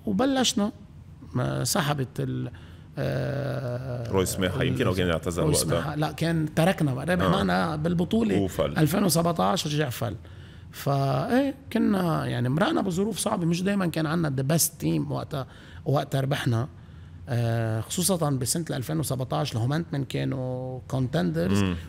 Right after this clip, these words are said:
Speaker 1: وإذا بتتذكر عمره twenty-three one regular season مع ال-، الدور الثاني مع الكذا، كانوا خسروا خسارة واحدة وقتها.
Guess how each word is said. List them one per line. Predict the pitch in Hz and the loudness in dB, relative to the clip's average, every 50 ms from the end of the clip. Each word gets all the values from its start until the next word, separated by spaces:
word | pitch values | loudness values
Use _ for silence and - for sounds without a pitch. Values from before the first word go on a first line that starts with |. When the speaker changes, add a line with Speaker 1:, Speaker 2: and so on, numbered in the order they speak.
| - - | -6 -2
Speaker 1:
وإذا | 131 135 | 0 0
بتتذكر | 135 - - 123 180 175 - 175 151 147 | 0 0 0 0 0 2 2 0 0 2
عمره | 165 175 170 160 151 151 - - | 2 2 2 2 2 2 2 2
twenty-three | 156 156 156 165 143 - - 175 190 202 | 2 2 4 4 2 2 4 4 4 6
one | 185 156 160 170 160 143 123 117 - - - - - - - - - - | 6 4 4 4 4 2 0 -2 -6 -12 -18 -18 -18 -18 -18 -12 -4 0
regular | 139 147 143 160 156 160 139 117 - 165 | 0 2 4 4 4 4 4 4 4 2
season | 175 175 143 151 | 2 2 2 2
مع | 135 131 139 139 135 123 120 120 | 2 2 2 0 0 -2 -2 -4
ال-، | 123 127 127 123 123 123 123 123 123 120 - - - - - - - | -4 -2 -2 -2 -2 -2 -4 -4 -6 -6 -8 -12 -18 -18 -10 -6 -4
الدور | 120 131 160 160 170 156 | 0 2 4 4 4 4
الثاني | 147 - - - 175 170 170 160 156 | 2 0 0 0 2 2 2 2 2
مع | 147 127 123 | 2 0 0
الكذا، | 135 131 - 151 151 147 151 | -2 -2 0 0 0 0 0
كانوا | 147 - 147 147 139 | -2 0 0 0 0
خسروا | 143 175 170 - 165 - | 2 0 0 0 0 0
خسارة | - - - 160 156 156 | 0 0 0 2 2 2
واحدة | 160 165 156 - 143 147 | 2 0 -2 -2 -2 -2
وقتها. | 143 151 139 - - 143 147 156 | 0 0 -2 -2 -2 -2 -2 -2